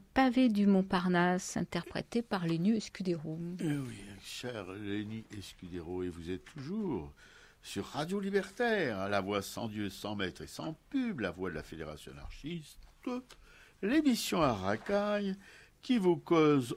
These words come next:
Speaker 2: aujourd'hui de Georges Darignac, qui est un camarade cautif ici, <laughs> et dont on va poursuivre, euh,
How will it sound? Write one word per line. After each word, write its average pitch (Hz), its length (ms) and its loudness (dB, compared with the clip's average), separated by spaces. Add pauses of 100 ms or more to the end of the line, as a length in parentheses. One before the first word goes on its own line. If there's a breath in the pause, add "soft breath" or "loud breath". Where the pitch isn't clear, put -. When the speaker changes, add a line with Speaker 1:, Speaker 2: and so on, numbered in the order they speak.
Speaker 2:
aujourd'hui 151 920 4 (140)
de 101 340 2
Georges 180 600 -2
Darignac, 135 680 -2 (640 loud breath)
qui - 120 4
est 160 200 2
un 92 280 4
camarade 110 680 4
cautif 127 460 0
ici, 135 400 0 (560 loud breath)
<laughs> - 180 0 (760 loud breath)
et 101 140 4 (120)
dont 139 160 6
on 120 100 6
va 110 160 6
poursuivre, 104 840 -2
euh, - 200 -4